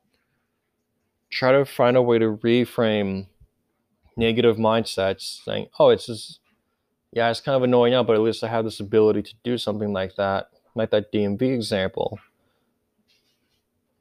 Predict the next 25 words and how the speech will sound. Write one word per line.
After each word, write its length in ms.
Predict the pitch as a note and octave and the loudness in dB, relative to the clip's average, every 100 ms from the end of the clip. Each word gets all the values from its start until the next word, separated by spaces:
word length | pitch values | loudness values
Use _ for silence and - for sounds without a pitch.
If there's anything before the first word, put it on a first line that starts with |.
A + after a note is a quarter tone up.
| - | -4
Another 380 | A2+ A#2 B2 B2 | 2 6 8 8
a-, 180 | A#2+ - - | 6 4 2
area 260 | A#2+ A#2+ | 4 6
to 100 | A#2+ | 2
try 260 | A2+ A#2+ A2+ | 2 2 4
to 340 | A2 G2+ F#2+ - _ _ _ | 6 4 0 -12 _ _ _
grow 200 | - A#2+ | -2 2
the 80 | A#2 | 4
mindset 460 | A#2+ A2+ A2 C3+ G#2+ | 4 2 0 -4 -4
might 200 | A2+ A2 | -4 -2
just 200 | A2+ - | -4 -4
be 400 | A2 G2+ G2 F#2+ _ _ _ _ _ _ _ _ _ - | -2 -2 -4 -8 _ _ _ _ _ _ _ _ _ -20
appreciating 560 | C#3+ - A#2+ - A#2+ B2 | -10 -2 -2 -2 -2 0
the 60 | |
beauty 260 | A#2 A2+ A#2 | 2 2 2
of 100 | A2+ | 2
nature 460 | B2+ C3+ B2+ G#2 | 0 -2 -2 -2
and 120 | G#2 G#3 | -2 -2
being 180 | A2 | -4
able 340 | G#2 A2 G#2+ G#2+ | -2 -4 -4 -4
to, 200 | - G#2 | 0 2
um, 320 | F#2+ F#2 F#2 _ _ _ _ _ _ _ _ _ _ | 2 -2 -8 _ _ _ _ _ _ _ _ _ _
taste 400 | - A2 A2 - | -4 0 0 2
good 160 | A2+ A2 | 0 0
food, 640 | - C3+ B2+ A2 G2 | 2 6 6 6 2